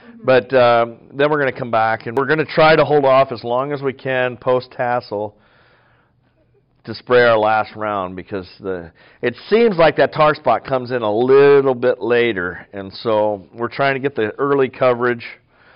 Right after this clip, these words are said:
Speaker 2: up to tassel, and then we might have a week with no protection or a week and a half, and then we're gonna come in and spray again.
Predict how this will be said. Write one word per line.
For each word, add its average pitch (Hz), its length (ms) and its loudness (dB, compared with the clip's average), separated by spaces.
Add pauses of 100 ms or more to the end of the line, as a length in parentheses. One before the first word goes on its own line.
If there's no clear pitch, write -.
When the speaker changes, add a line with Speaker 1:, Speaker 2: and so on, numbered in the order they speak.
(320)
Speaker 2:
up 117 200 0
to 110 100 -14
tassel, 98 560 -6
and 90 120 -12
then 90 300 -12 (720)
we 101 140 -18
might 101 180 -6
have 101 140 -4
a 95 40 -6
week 95 280 -10
with 87 140 -10
no 95 200 -10 (500)
protection 98 540 -10
or 92 140 -12
a 87 60 -12
week 95 160 -12
and 87 100 -16
a 87 60 -14
half, 87 340 -12
and 82 100 -16
then 82 140 -14
we're 80 100 -16
gonna 85 200 -16
come 85 200 -16
in 82 160 -14
and 82 140 -20
spray 80 300 -16
again. 82 400 -20